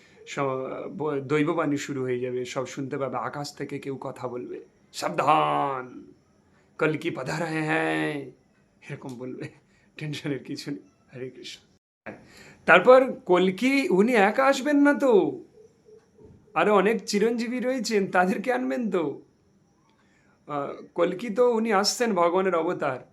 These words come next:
আর আমাদের বজরংবলী কী করবে? <laughs> বজরংবলী হনুমান আসবেন, <clears throat> তারপর অশ্বত্থামাকে ওই কাজে লাগানো হবে, তারপর রাম-, রাবণের ভাই, আহ,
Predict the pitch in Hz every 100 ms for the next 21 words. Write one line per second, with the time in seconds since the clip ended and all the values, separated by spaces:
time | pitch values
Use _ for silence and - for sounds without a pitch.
0 | _ _ _ _ 147 143 156 190 202 165
1 | 160 151 220 247 240 226 185 156 156 131
2 | 131 139 - 170 156 180 185 _ _ _
3 | _ _ _ 147 156 156 208 202 202 151
4 | 156 185 190 175 165 151 170 170 170 -
5 | - _ - - - - _ _ - _
6 | 147 139 156 156 156 143 - _ _ _
7 | _ 151 135 - 180 180 175 175 170 175
8 | 170 160 156 151 156 156 147 156 151 151
9 | 156 147 143 - _ _ _ _ _ _
10 | 139 135 151 143 143 - - 147 143 143
11 | 143 143 139 160 160 143 139 151 151 147
12 | - -